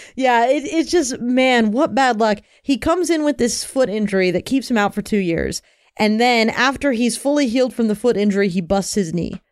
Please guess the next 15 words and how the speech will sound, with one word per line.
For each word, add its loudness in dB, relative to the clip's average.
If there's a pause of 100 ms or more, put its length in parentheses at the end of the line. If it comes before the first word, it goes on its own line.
(160)
Like, 0 (260)
I, -2 (100)
<sighs> -8
dude, 0
like, 0
there, -2
there's 0
just, -2 (240)
it -4
just, -4 (120)
it -6
sucks. -8
It -2
really 0
sucks. -6